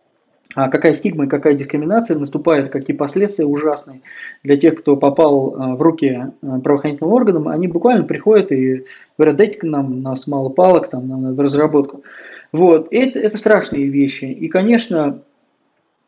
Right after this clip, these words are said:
а, а, они не могут существовать друг без друга. Ну, вот если можно, еще два слова напоследок.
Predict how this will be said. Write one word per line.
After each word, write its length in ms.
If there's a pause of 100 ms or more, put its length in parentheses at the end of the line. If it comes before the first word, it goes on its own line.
а, 100
а, 800
они 300
не 80
могут 260
существовать 420
друг 200
без 200
друга. 420 (500)
Ну, 380
вот 280
если 240
можно, 300
еще 240
два 240
слова 280
напоследок. 760